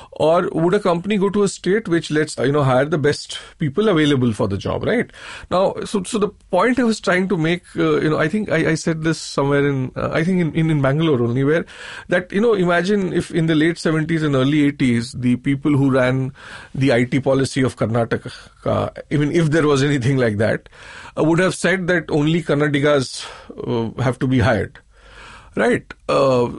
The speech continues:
s-, or only people who are local to, let's say, Karnataka. I mean, they may not be Kannadigas because Bangalore is full of Tamilians as well, and even Telugus. So would the I T companies have, uh, come to Bangalore and established, uh,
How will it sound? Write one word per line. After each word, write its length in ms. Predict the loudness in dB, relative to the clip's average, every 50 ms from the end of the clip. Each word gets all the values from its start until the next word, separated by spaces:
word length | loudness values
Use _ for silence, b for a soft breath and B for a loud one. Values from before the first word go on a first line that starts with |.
| -12 -10
s-, 280 | -10 -10 -10 -10 -14 -14 -12 -4
or 300 | 0 2 2 2 2 2
only 260 | 0 2 2 2 0
people 320 | 2 0 0 0 2 2
who 160 | 2 4 2
are 60 | 2 2
local 320 | 2 0 2 2 0 2
to, 240 | 2 2 2 2 2
let's 240 | 2 0 0 0 0
say, 160 | -2 -2 0
Karnataka. 500 | 0 0 0 0 0 0 -2 -2 0 0
I 60 | 0
mean, 140 | 0 0 0
they 100 | 0 0
may 80 | 2
not 180 | 2 0 0 0
be 140 | 0 -2 -2
Kannadigas 500 | 0 -2 -2 0 -2 -2 0 0 0 0
because 200 | 0 0 0 0
Bangalore 340 | 0 0 0 2 2 0 0
is 100 | -2 -2
full 180 | -4 -2 -2
of 120 | -2 -2 -2
Tamilians 560 | -2 0 0 0 0 -2 -4 -6 -8 -12 -16 B B B B B B B B B B
as 220 | -2 0 0 2
well, 180 | 2 2 0 0 B B B B -4
and 220 | -2 0 2 2
even 200 | 2 2 0 0
Telugus. 480 | 2 2 2 2 2 0 -2 -4 -6 -12 B B B B
So 300 | B 0 2 2 2 2 0
would 320 | 0 2 2 2 2 2
the 140 | 2 2 2
I 80 | 2 0
T 160 | 0 -2 -2
companies 540 | 0 0 -2 -2 -2 -2 0 0 0 0 0
have, 500 | 0 -2 -2 -6 -12 -18 -20 -14 -8 -4
uh, 300 | -2 0 0 0 0 -2
come 300 | -2 -2 -2 -2 -2 -2
to 80 | -2 -2
Bangalore 520 | 0 0 0 0 0 0 2 2 2 2
and 80 | 0 0
established, 840 | -2 -4 -2 -2 -2 0 0 0 0 0 0 -4 -10 -12 -8 -2
uh, 340 | 0 2 2 2 2 2 0